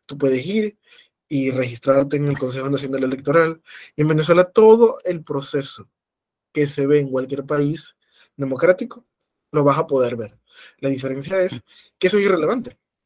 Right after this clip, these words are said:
No importa por quién votes, cuándo votes y en dónde votes. Al final las decisiones no las tomas tú. Y aún así, si las personas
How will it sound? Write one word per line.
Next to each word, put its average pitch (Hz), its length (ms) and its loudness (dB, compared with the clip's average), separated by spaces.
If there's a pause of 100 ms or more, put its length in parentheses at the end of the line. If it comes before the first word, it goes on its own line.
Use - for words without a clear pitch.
(160)
No 170 100 -2
importa 208 520 0 (300)
por 147 160 -4
quién 147 140 -2
votes, 196 400 -2 (120)
cuándo 143 260 -2
votes 180 440 0
y 139 80 -12
en 127 60 -12
dónde 135 200 -4
votes. 143 420 -4 (840)
Al 156 100 -2
final 156 300 0
las 165 120 -4
decisiones 165 460 -6
no 160 120 0
las 151 120 -6
tomas 147 260 -8
tú. 190 200 -4 (540)
Y 175 140 4
aún 240 380 2
así, 208 400 -6 (500)
si - 380 -4
las 143 140 2
personas 139 640 -6